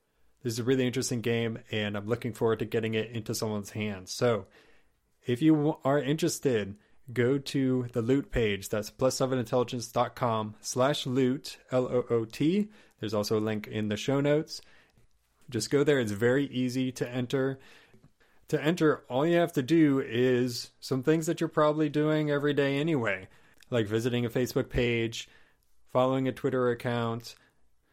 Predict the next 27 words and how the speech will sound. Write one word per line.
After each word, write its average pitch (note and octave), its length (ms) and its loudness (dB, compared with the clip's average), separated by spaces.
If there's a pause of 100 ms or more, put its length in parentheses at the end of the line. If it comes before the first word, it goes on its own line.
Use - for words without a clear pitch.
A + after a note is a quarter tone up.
(160)
leaving C3+ 380 2
a C3 60 2
review. B2 600 2 (880)
Any C3+ 140 0
one D3+ 140 2
of C#3+ 120 0
those C#3 220 0
things C3 220 -4
will B2+ 80 -2
get A#2+ 140 -2
you A#2+ 180 -4
entered A#2+ 300 -2
into D3 380 -2
the D#3 100 2
drawing. A2+ 580 -2 (880)
Not B2+ 140 0
only C3 260 2
that, B2 240 -2
but A#2+ 160 -4
you'll B2 100 0
be A#2 180 -2
entered B2 360 -2
into A#2+ 320 -6
future C3+ 420 0
drawings G2+ 460 -4
as G#2+ 320 -4
well. G2+ 440 -4